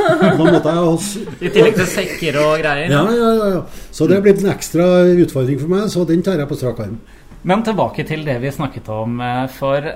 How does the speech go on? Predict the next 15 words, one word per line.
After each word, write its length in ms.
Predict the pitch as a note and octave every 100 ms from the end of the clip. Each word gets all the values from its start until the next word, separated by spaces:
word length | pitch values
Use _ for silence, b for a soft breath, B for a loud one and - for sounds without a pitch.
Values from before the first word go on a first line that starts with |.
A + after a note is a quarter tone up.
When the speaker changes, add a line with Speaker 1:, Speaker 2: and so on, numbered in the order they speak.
| - - -
Speaker 3:
nå, 240 | C#3+ C3+ D#3 E3 D#3+ - - -
sjette 400 | - F3+ - D3+
mars, 460 | F3 B3 - - C#3+ B2+
så 220 | A2+ C#3+
er 100 | A#2+
det 80 | B2
premiere 640 | C3+ C#3 A#2 G2 C#3+ F#3 F3+
på 180 | D3 C3+
Speaker 2:
Mm. 80 | C3
Speaker 3:
T 80 |
V 80 | B2+ B2+
to 160 | A#2 A2+
Zebra, 520 | - G2+ F#2 B2+ F#3+ G#3+ E3+
og, 400 | C3+ C3 C3 C3
eh, 480 | B2+ B2+ B2+ B2+